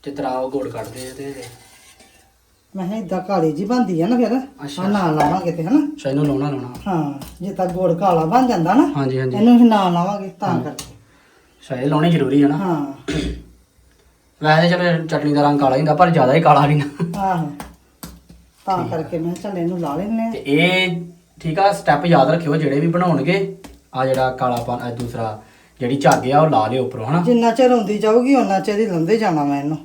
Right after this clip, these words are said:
Speaker 1: ਅੱਛਾ।
Speaker 2: ਹਾਂ।
Speaker 1: ਅੱਛਾ, ਇਸ ਤਰ੍ਹਾਂ ਹੀ ਕਰਨਾ ਵਾ। ਬੱਲੇ,
Speaker 2: ਏਦਾਂ ਹੀ।
Speaker 1: ਬੱਲੇ। ਉਵੇਂ ਉਵੇਂ ਲਾਈ ਜਾਣਾ, ਜਿਉਂ ਜਿਉਂ ਆਈ ਜਾਂਦੀ ਆ।
Speaker 2: ਹਾਂ।
Speaker 1: ਠੀਕ ਆ। ਚਲੋ ਜੀ, ਇਹ ਵੀ ਤੁਹਾਨੂੰ, ਠੀਕ ਆ, ਪੁਆਇੰਟ ਹੀ ਇੱਕ ਦੱਸਣ ਦਾ,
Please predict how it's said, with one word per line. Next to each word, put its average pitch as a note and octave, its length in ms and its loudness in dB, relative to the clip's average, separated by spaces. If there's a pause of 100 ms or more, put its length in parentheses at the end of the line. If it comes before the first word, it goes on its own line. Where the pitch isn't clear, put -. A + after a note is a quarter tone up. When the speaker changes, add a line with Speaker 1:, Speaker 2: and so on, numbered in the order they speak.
(140)
Speaker 1:
ਅੱਛਾ। C3+ 420 -4 (340)
Speaker 2:
ਹਾਂ। D#3 140 -4 (360)
Speaker 1:
ਅੱਛਾ, - 140 -4
ਇਸ C#3+ 140 -2
ਤਰ੍ਹਾਂ E3 140 2
ਹੀ E3 60 2
ਕਰਨਾ B2+ 260 0
ਵਾ। C#3+ 280 -2 (2000)
ਬੱਲੇ, A#2 240 -14
Speaker 2:
ਏਦਾਂ E3 240 -12
ਹੀ। C#3 40 -14
Speaker 1:
ਬੱਲੇ। A2+ 160 -20 (1600)
ਉਵੇਂ D3 180 2
ਉਵੇਂ D#3 160 2
ਲਾਈ C#3+ 180 2
ਜਾਣਾ, D3+ 160 0
ਜਿਉਂ C#3+ 160 0
ਜਿਉਂ C3+ 220 -4
ਆਈ B2 120 -6
ਜਾਂਦੀ A#2+ 300 -12
ਆ। C#3 80 -4
Speaker 2:
ਹਾਂ। D#3 200 -4 (1300)
Speaker 1:
ਠੀਕ A2+ 320 -12
ਆ। G#2+ 60 -12
ਚਲੋ F3 260 6
ਜੀ, G3 280 0 (540)
ਇਹ D3+ 160 2
ਵੀ G3 180 4
ਤੁਹਾਨੂੰ, F#3 380 6
ਠੀਕ E3 160 4
ਆ, F#3 60 4
ਪੁਆਇੰਟ D#3+ 320 2
ਹੀ E3 100 4
ਇੱਕ E3 100 2
ਦੱਸਣ D3 320 0
ਦਾ, - 220 0